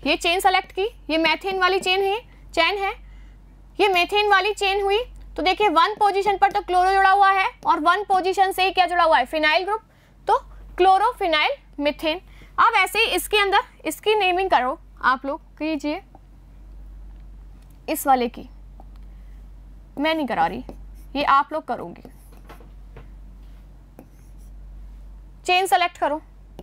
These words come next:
की, ठीक है, कौन सी पोजीशन पर आ रहा है,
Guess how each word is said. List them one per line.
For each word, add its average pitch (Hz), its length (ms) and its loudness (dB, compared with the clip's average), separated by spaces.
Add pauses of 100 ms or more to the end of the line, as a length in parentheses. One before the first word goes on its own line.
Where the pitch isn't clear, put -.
(1300)
की, 349 160 0 (840)
ठीक 370 180 -2
है, 381 60 -4 (520)
कौन 330 200 2
सी 403 120 -6
पोजीशन 349 400 -4
पर 349 120 4
आ 311 120 6
रहा 302 120 2
है, 226 120 -8